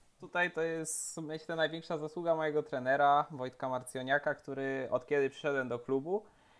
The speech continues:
e, gdzieś widział we mnie talent, e, miałem takie wsparcie, ale to było wsparcie, a nie taka motywacja ukierunkowana na,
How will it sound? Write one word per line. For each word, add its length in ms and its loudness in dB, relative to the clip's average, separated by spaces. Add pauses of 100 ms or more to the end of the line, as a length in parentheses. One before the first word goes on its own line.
(420)
e, 500 6
gdzieś 360 -8
widział 320 4
we 140 0
mnie 140 -2
talent, 600 10
e, 200 0
miałem 200 0
takie 220 -4
wsparcie, 800 10
ale 220 6
to 100 -2
było 180 6
wsparcie, 760 10
a 100 0
nie 180 -2
taka 440 4
motywacja 840 6
ukierunkowana 960 2
na, 340 2